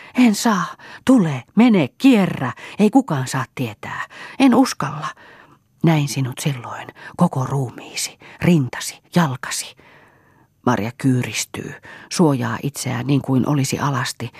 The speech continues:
Shemeika erottaa hänen kätensä hajalleen. Marja saa viimeiset voimansa kootuksi, ettei kaatuisi selin nuottakodan korkean kynnyksen yli, ja sysää Shemeikan menemään niin, että hän jalka kalavasuun takertuen horjahtaa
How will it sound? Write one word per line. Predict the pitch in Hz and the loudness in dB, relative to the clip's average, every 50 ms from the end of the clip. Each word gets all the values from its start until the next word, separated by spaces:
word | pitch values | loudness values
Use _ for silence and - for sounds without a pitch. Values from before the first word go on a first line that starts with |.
| - - - - - - | -20 -20 -20 -12 -4 0
Shemeika | 147 143 135 123 120 - - - | 2 4 4 2 0 -2 -6 -6
erottaa | - 127 117 110 107 - _ - 101 | -4 -4 -4 -4 -8 -10 _ -6 -6
hänen | 104 113 120 107 110 113 | -6 -4 -6 -6 -6 -6
kätensä | - 131 117 - 107 95 - - 120 | -6 -8 -8 -8 -10 -10 -8 -6 -4
hajalleen. | 110 117 131 120 110 107 104 98 104 101 - - 104 - - - - - - - - | -2 -2 -2 -2 -2 -4 -6 -8 -10 -12 -10 -10 -12 -12 -14 -16 -20 -20 -10 -2 0
Marja | 165 175 165 151 147 | 0 0 0 0 -2
saa | - 151 139 143 | -2 -4 -4 -2
viimeiset | 156 185 185 170 156 143 139 139 - 117 - | 0 0 2 2 2 2 0 0 -2 -4 -2
voimansa | - 165 170 160 143 131 123 - 131 - | -2 0 0 0 0 -2 -4 -4 -8 -8
kootuksi, | _ - 160 151 143 - - - - - - 101 | _ -2 0 0 -2 -2 -6 -8 -6 -4 -4 -4
ettei | 123 - - 127 127 | -4 -4 -4 -4 -2
kaatuisi | - 139 135 131 - 117 120 117 - 123 | 0 -2 -2 -2 -2 -4 -4 -4 -4 -6
selin | 113 - - 147 143 143 123 107 104 107 104 - - - - - - | -6 -2 0 0 2 2 2 0 -2 -4 -4 -6 -10 -16 -18 -4 0
nuottakodan | 139 135 120 107 - - - - 117 104 110 110 110 | 2 2 2 2 -2 -8 -8 -6 -4 -4 -4 -4 -4
korkean | - 127 123 107 - - 113 104 104 113 - | -4 -4 -4 -4 -6 -8 -8 -6 -6 -6 -2
kynnyksen | - 135 113 101 104 101 - - 95 92 - | 0 0 0 0 0 -4 -6 -8 -8 -8 -8
yli, | - 104 104 113 117 - - - - - - - - - _ - | -8 -10 -10 -12 -12 -14 -16 -14 -14 -14 -16 -18 -20 -14 _ -2
ja | 170 | 0
sysää | - 180 165 - 127 117 117 117 | 0 0 0 0 -2 -4 -6 -4
Shemeikan | - 131 120 113 110 - - - 95 | -4 -4 -4 -4 -4 -6 -8 -8 -6
menemään | 107 120 117 107 110 113 107 107 113 | -4 -4 -4 -4 -6 -6 -6 -4 -2
niin, | 127 131 120 | -2 0 -2
että | 120 117 - - | -2 -4 -4 -6
hän | 110 127 131 120 117 | -6 -4 -2 0 0
jalka | 131 147 147 139 135 - 127 117 | 2 2 2 0 -2 -4 -6 -6
kalavasuun | - 139 147 147 139 120 98 101 107 - 101 107 120 107 | -4 -4 -2 -2 -4 -4 -6 -8 -10 -8 -8 -8 -6 -4
takertuen | - 131 - - 117 113 - - 110 107 107 110 | -4 -4 -4 -4 -4 -6 -6 -8 -8 -6 -6 -4
horjahtaa | 120 135 139 127 117 101 104 - - - - 117 104 98 95 | -2 0 0 -2 -2 -4 -10 -12 -12 -10 -10 -8 -8 -8 -8